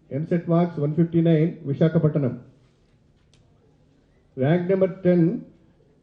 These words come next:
four six zero seven four eight five. Candidate name Appala Srinidhi. Combined score ninety-nine point four one.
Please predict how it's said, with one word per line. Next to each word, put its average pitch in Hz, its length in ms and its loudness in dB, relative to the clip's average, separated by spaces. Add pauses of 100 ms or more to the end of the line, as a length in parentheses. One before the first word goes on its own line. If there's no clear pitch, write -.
(360)
four 170 320 4
six 185 240 0
zero 185 380 4
seven 170 320 0
four 180 200 0
eight 165 320 2
five. 165 380 2 (760)
Candidate 180 480 -2
name 185 340 -4 (420)
Appala 175 560 -2
Srinidhi. 165 680 2 (760)
Combined 175 440 -2
score 180 260 0
ninety-nine 170 560 -2
point 165 360 0
four 156 200 2
one. 156 440 0